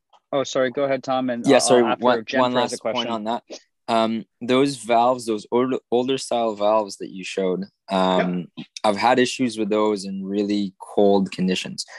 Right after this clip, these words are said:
Speaker 2: So we're not talking, like, minus five, but if you're in minus twenty or minus twenty-five, um, I've had issues with those valves either ripping or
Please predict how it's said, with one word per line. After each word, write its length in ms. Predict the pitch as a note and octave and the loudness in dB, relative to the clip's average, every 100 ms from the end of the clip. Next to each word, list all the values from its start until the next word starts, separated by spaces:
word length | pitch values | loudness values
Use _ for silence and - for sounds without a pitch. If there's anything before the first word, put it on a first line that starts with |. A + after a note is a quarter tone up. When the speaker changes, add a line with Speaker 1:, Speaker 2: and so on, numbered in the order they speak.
| - | -12
Speaker 2:
So 180 | - G2+ | -2 4
we're 60 | G2 | 6
not 160 | A2 G#2+ | 4 4
talking, 280 | A2+ B2+ | 0 0
like, 180 | A2 G2 | -4 -2
minus 300 | G2+ G2 F#2+ | -4 -4 -6
five, 320 | - F#2+ F#2 | -2 0 0
but 80 | F2 | -2
if 160 | G2 - | -8 -6
you're 100 | G#2 | -4
in 60 | |
minus 560 | G2+ G#2 G#2 G2+ - - - | 0 0 0 -2 -6 -10 -16
twenty 400 | - G#2 C3 D3+ _ _ _ _ | -4 0 0 -4 _ _ _ _
or 80 | G2 | -2
minus 340 | G2 G2 F#2+ | 0 2 0
twenty-five, 680 | - G#2 G2 - G2 A2 C3 _ _ _ _ _ | -4 -2 -2 2 2 4 0 _ _ _ _ _
um, 720 | F#2+ F#2+ F#2+ F#2 F#2 F#2 F2+ - - | -2 2 2 0 -2 -4 -6 -10 -4
I've 120 | G#2 | -2
had 240 | G2 A#2+ A#2 | 2 4 4
issues 440 | A2+ - A#2 G2+ | 2 -2 -4 -4
with 200 | G2+ F2+ | -6 -2
those 340 | G2+ G2+ G2+ | 0 0 0
valves 400 | F#2 F#2+ G2 G2 G2+ | -4 0 2 2 -2
either 280 | F#2+ F#2 | -6 -6
ripping 720 | F#2 G#2 A2 A2+ A2 G#2+ G#2+ G#2 | -6 -4 -2 -2 -2 -6 -10 -14
or 540 | - F#2 F2+ F2 F2+ | -14 -6 -2 -2 -2